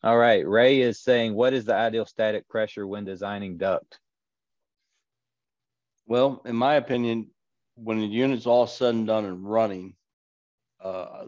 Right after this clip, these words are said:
Speaker 2: the sweet spot for residential installations has always been, and then I would consider the flex more like a residential type system. It's not, it's not a quote unquote a commercial system. Not that it can't be used in some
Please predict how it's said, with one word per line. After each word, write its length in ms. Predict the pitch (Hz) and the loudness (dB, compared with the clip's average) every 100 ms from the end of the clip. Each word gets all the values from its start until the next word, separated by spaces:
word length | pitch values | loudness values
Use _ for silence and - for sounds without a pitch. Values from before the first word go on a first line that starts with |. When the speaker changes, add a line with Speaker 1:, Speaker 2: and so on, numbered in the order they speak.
| - | -12
Speaker 2:
the 100 | 104 | -10
sweet 260 | - 123 | -4 -4
spot 360 | - 113 104 - _ _ | 0 4 4 2 _ _
for 120 | 107 | -4
residential 880 | 101 107 104 104 101 - 101 92 - - | 0 0 0 -4 -6 -6 -8 -8 -12 -8
installations 760 | 107 95 - 101 101 - 95 95 | -8 -8 -6 -2 -2 -4 -10 -12
has 160 | 98 | -8
always 360 | 98 101 98 95 | -2 -2 -2 -6
been, 240 | 101 95 | -10 -8
and 160 | 107 147 | -4 -2
then 160 | 147 | 2
I 100 | 135 | 2
would 240 | 135 123 117 | 2 0 -4
consider 460 | 110 - 120 110 | -8 -4 0 0
the 100 | 101 | -2
flex 360 | 95 110 101 - | -4 0 0 -2
more 140 | 107 98 | -6 -4
like 180 | 98 95 | -4 -6
a 60 | |
residential 640 | 95 101 95 98 92 90 85 | -4 -4 -4 -8 -8 -12 -8
type 240 | 92 82 | -8 -8
system. 420 | - 92 - 87 | -14 -14 -14 -16
It's 160 | 87 - | -12 -6
not, 240 | 92 87 _ _ _ _ - - - _ _ _ | -6 -6 _ _ _ _ -20 -20 -20 _ _ _
it's 160 | 101 104 | -14 -4
not 160 | 101 92 | -4 -4
a 60 | |
quote 240 | - 101 90 | -6 -6 -6
unquote 360 | 85 98 87 | -8 -10 -10
a 20 | |
commercial 380 | 98 101 87 85 | -8 -8 -8 -12
system. 460 | - 101 - 87 87 | -12 -12 -10 -10 -6
Not 160 | 92 - | -8 -6
that 260 | 98 92 - | -8 -6 -8
it 80 | - | -10
can't 220 | 101 85 | -12 -10
be 80 | 80 | -12
used 340 | 82 95 85 | -10 -10 -10
in 80 | 82 | -16
some 320 | - 92 82 | -14 -12 -14